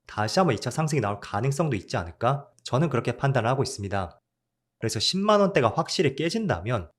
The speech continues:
한 번쯤은 비중 조절하는 것이 맞다고 생각이 되고, 그렇지 않다면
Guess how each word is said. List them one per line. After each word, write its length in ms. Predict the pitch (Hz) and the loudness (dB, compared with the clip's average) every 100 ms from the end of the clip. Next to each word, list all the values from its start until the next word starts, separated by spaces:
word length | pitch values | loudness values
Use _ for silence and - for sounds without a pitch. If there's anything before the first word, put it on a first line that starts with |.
| _ | _
한 120 | - | -2
번쯤은 340 | 233 226 202 135 | -2 0 0 0
비중 280 | 117 151 156 | 0 0 0
조절하는 420 | 139 127 151 170 | 2 2 2 0
것이 160 | 151 | -2
맞다고 320 | 92 - 117 104 | -6 -4 -4 -4
생각이 360 | 131 127 107 | -2 -2 -2
되고, 500 | 92 85 127 110 - | -6 -4 0 0 -2
그렇지 360 | - 160 180 135 | -2 2 2 0
않다면 540 | 90 - 95 110 98 | -4 -6 -4 -4 -4